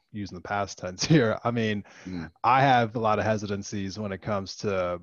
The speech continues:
Speaker 1: putting my voice onto a podcast. You know, this is actually, you know, I'm well into over forty episodes of doing this at this point, which is, you know, a lot less than what you've done, I've, I'm seeing here. But, like, you know, for me, even, like, forty episodes in, I'm still feeling like I'm still, like,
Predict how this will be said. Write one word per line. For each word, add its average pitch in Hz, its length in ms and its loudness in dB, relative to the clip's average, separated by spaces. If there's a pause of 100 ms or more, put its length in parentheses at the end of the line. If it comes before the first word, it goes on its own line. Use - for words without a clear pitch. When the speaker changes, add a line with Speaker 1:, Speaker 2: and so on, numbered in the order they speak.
Speaker 1:
putting 101 260 -4
my 104 280 2
voice 92 360 -4
onto 92 320 -8 (140)
a 104 100 -6
podcast. 90 600 -4
You 104 40 -6
know, 95 60 -6
this 131 220 -2
is 113 60 -2
actually, 98 600 0 (480)
you 110 100 -4
know, 101 160 2
I'm 110 140 0
well 117 260 4
into 107 320 0
over 95 300 2
forty 104 520 0
episodes 95 680 -2
of 85 160 -8
doing 113 340 0
this 92 180 -6
at 82 140 -18
this 92 200 -4
point, 92 320 -6
which 92 220 -6
is, 85 260 -10
you 113 60 -6
know, 87 280 -6 (140)
a - 40 -18
lot 101 220 0
less 104 220 2
than 101 100 -6
what 92 180 -6
you've 202 200 0
done, 98 200 2
I've, 87 260 -4
I'm 98 100 -8
seeing 92 380 -6
here. 92 200 -4
But, 92 180 -2
like, 92 380 -2 (340)
you 117 80 -4
know, 107 100 2
for - 180 -6
me, 147 320 6
even, 131 260 0
like, 107 160 0
forty 117 320 -2
episodes 101 480 -4
in, 120 160 2
I'm 98 100 -4
still 107 260 -4
feeling 107 260 -6
like 95 180 -4
I'm 92 100 -8
still, 104 180 -6
like, 90 240 -8